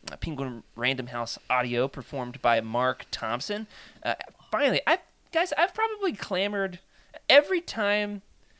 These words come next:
man, countless, how do I even say this? I have sent in so many requests through random social media channels to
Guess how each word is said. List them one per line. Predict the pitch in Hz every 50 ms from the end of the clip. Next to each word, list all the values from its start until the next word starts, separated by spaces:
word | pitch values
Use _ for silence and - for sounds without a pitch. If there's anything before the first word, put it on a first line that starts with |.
| _ _ -
man, | 156 139 120 80 - - _ _ _ _ _ _ _ - -
countless, | - - 339 381 320 - - 233 220 - - - - - - - - - - _
how | - -
do | 349 240
I | 147
even | 139 117 110 101
say | - - 107 101
this? | 92 90 - - - - _ _ _ - - - - _ _ _ _ - -
I | 160 180 196
have | 202 226 196
sent | - - - 170 - -
in | 131 127 120
so | - - - - 151 165 170
many | 170 170 165 165 147
requests | 131 127 120 - - - - 123 101 - - - -
through | - - 135 127 120
random | 113 131 139 147 156 151 160 151
social | - - 151 135 135 - 143
media | 127 120 123 120 117 113 107
channels | - - - 104 95 92 - - - - -
to | - 110 104